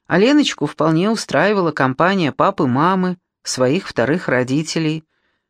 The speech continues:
И вот теперь она должна поневоле уступить это место, место младшей любимицы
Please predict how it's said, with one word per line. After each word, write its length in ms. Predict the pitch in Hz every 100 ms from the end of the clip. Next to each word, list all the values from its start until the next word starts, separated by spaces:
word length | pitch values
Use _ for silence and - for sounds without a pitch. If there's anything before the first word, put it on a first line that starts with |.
| _ _ _ _
И 80 | 131
вот 160 | 180 175
теперь 340 | 165 160 214
она 280 | 185 131 165
должна 440 | 151 143 139 170
поневоле 580 | 156 160 139 135 180 214
уступить 540 | 147 - 135 - 208 208
это 240 | 202 233
место, 600 | 247 277 165 - - - - _ _ _ _ _ _ 151
место 380 | 214 220 -
младшей 460 | 202 208 294 - 233
любимицы 920 | 208 190 151 220 247 160 - 92